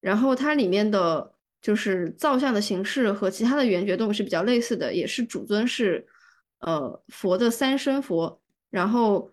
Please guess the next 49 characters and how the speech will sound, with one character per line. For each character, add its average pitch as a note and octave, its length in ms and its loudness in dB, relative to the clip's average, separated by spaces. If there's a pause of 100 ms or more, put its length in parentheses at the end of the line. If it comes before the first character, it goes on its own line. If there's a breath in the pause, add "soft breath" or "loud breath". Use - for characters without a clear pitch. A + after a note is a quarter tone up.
左 F3 160 -2
右 A#3 140 4
两 A3 160 0
边 F#3+ 220 0
各 B3+ 120 0
有 C#3+ 260 -2
六 B3 220 0
菩 - 200 -10
萨。 - 260 -6 (380 soft breath)
但 D#4+ 120 2
是 E4 120 2
这 E4+ 120 2
个 C#4+ 80 4
圆 G#3+ 220 2
觉 A3+ 140 0
洞 D4 180 0
里 - 20 0
面 F3+ 160 2
它 B3 200 -2
有 G3+ 80 2
一 G3 40 0
个 A#3+ 60 0
比 B3 140 -4
较 F#3+ 160 0
独 F#3+ 320 -6
特 D4+ 260 -2
的 D#3+ 560 -4
创 C4+ 280 0
新， C4+ 220 -2
是 C#4+ 240 0
它 C4 200 -2
雕 C#4+ 260 -2
刻 D4 200 -4
了 G#3+ 60 2
一 E3+ 140 -2
个 A3 340 0 (320 loud breath)
背 D4+ 200 2
对 G#3 260 0
观 A#3 240 0
众 C#4 220 0
的 E3+ 120 0
一 C#3+ 120 -6
个 D#3+ 440 -4 (680 soft breath)
第 C4 180 4
十 - 240 -2
三 C#4+ 260 0
个 F4+ 120 2
菩 - 180 -12
萨。 - 320 -6